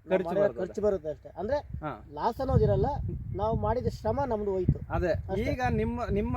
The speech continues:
Speaker 1: ವಿಚಾರಕ್ಕೆ ಬಂದಾಗ, ನಿಮ್ಮ ಅಂದಾಜಿಗೆ ಬಂದ್ರೆ
Speaker 2: ಹ್ಮ್.
Speaker 1: ಖಂಡಿತವಾಗ್ಲೂ ಎರಡು ಲಕ್ಷ ರೂಪಾಯಿ ಆಗುತ್ತೆ.
Speaker 2: ಹೌದು, ಹೌದು.
Speaker 1: ಒಂದ್ ಲಕ್ಷ ರೂಪಾಯಿ ಲಾಭದಲ್ಲಿ ಇರುತ್ತೆ.
Speaker 2: ಲಾಭದಲ್ಲಿ ಇರುತ್ತೆ.
Speaker 1: ಸ್ನೇಹಿತರೆ, ನೋಡಿದ್ರಲ್ಲ ರೈತರ ಬದುಕು ಯಾವ ರೀತಿ ಇರುತ್ತೆ ಅಂತ.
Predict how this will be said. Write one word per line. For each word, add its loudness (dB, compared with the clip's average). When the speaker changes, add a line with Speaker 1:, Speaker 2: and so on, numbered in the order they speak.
Speaker 1:
ವಿಚಾರಕ್ಕೆ 0
ಬಂದಾಗ, 2
ನಿಮ್ಮ 2
ಅಂದಾಜಿಗೆ 2
ಬಂದ್ರೆ -2
Speaker 2:
ಹ್ಮ್. -4
Speaker 1:
ಖಂಡಿತವಾಗ್ಲೂ -2
ಎರಡು 0
ಲಕ್ಷ -4
ರೂಪಾಯಿ 8
ಆಗುತ್ತೆ. -4
Speaker 2:
ಹೌದು, 0
ಹೌದು. -12
Speaker 1:
ಒಂದ್ -4
ಲಕ್ಷ -6
ರೂಪಾಯಿ -2
ಲಾಭದಲ್ಲಿ -2
ಇರುತ್ತೆ. -8
Speaker 2:
ಲಾಭದಲ್ಲಿ -4
ಇರುತ್ತೆ. -18
Speaker 1:
ಸ್ನೇಹಿತರೆ, -2
ನೋಡಿದ್ರಲ್ಲ -2
ರೈತರ 0
ಬದುಕು -6
ಯಾವ -2
ರೀತಿ -4
ಇರುತ್ತೆ -8
ಅಂತ. -10